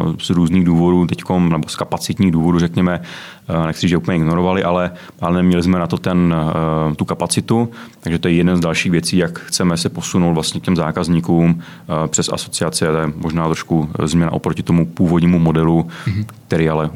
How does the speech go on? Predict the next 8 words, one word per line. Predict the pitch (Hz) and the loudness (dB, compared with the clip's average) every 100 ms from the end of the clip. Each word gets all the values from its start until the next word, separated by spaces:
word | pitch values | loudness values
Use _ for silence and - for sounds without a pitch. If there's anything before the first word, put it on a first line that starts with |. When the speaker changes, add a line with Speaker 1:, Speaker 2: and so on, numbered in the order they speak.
| - - | -8 -4
Speaker 1:
eh, | 80 82 | -2 -2
aplikujeme | - - 78 78 | -4 -2 -2 -2
stále. | - 82 - - - - - - - - - _ _ - 117 | -2 -4 -6 -12 -20 -20 -20 -20 -20 -20 -20 _ _ -8 -4
Speaker 2:
Využíváte | 101 110 110 120 127 | 0 2 2 2 0
třeba, | - 123 120 123 123 113 110 | 0 0 0 0 0 0 0
eh, | 110 | 2
nějakou, | 110 - 127 120 123 - 147 - - | 0 0 -2 -2 -6 -10 -12 -12 -8
nějakou | 123 113 - 127 123 117 | -6 -6 -2 0 2 0